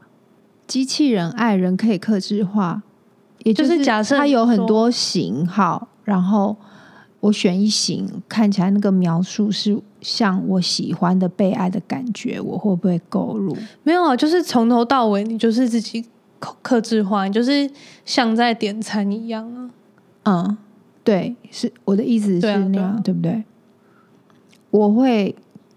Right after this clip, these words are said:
Speaker 1: 考虑购入。
Speaker 2: 你不会直接购入？
Speaker 1: 因为，哦，直接哦，呃，我还是会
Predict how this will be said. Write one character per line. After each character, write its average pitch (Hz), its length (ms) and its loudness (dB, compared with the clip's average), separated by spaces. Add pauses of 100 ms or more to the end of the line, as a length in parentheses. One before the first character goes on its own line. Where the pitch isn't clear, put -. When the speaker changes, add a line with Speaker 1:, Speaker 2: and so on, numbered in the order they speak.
(360)
Speaker 1:
考 175 360 -2
虑 196 220 2
购 170 600 -4
入。 202 320 -4 (760)
Speaker 2:
你 220 100 -2
不 - 140 -4
会 240 420 0 (360)
直 202 260 0
接 208 320 0
购 196 320 -2
入？ 226 460 -6
Speaker 1:
因 349 240 0
为， 320 360 0 (1200)
哦， 240 180 2 (560)
直 220 180 -2
接 240 360 0
哦， 208 380 0 (1040)
呃， 208 500 2
我 247 180 2
还 277 160 4
是 339 100 2
会 320 120 0